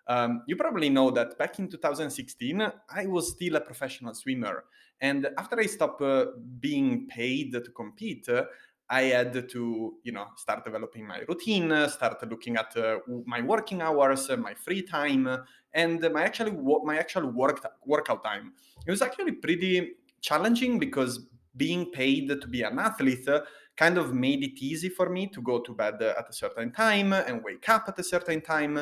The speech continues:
But at the same time, it was only, like, years later, after I retired from competitive swimming, that I found out that I was making, like, big mistakes. So, um, I was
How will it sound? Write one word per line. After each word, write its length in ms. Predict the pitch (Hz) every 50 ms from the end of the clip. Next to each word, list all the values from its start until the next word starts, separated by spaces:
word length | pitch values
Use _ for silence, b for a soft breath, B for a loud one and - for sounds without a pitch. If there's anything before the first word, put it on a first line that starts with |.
| 143 B B B B B B _
But 100 | 151 165
at 60 | 170
the 60 | 170 170 - - 214
same 220 | 214 220 226 226
time, 380 | - 240 233 214 156 135 139 143
it 140 | 135 139
was 160 | 139 139 131 160
only, 220 | 175 185 180 160
like, 360 | 143 117 120 120 - - - _ _
years 560 | - 160 175 180 175 165 160 156 147 - -
later, 540 | 135 123 127 131 147 170 180 - - 120 104 110
after 340 | 120 123 - - - 123
I 100 | 113 113
retired 580 | 113 110 113 - - 185 208 226 220 196 147 135
from 240 | - - 135 117 120
competitive 560 | - - 120 117 113 - - 117 - 113 113
swimming, 480 | 110 120 117 113 113 117 120 139 175 190 B B B B B B B -
that 140 | 135 143
I 280 | 156 160 160 151 151 - -
found 400 | - - 139 135 147 147 139 131
out 220 | 127 131 135 135 135
that 100 | 131 127
I 20 | 123 123
was 100 | 123 -
making, 240 | 139 131 123 131 123
like, 240 | 120 113 110 113 - 120 120
big 220 | 127 147 135 117
mistakes. 580 | 123 117 117 117 - 117 92 - - - - - -
So, 420 | - - - 127 117 117 117 - B B B B B B -
um, 360 | 123 123 120 120 117 117 117 120
I 60 | 131
was 200 | 143 143 135 117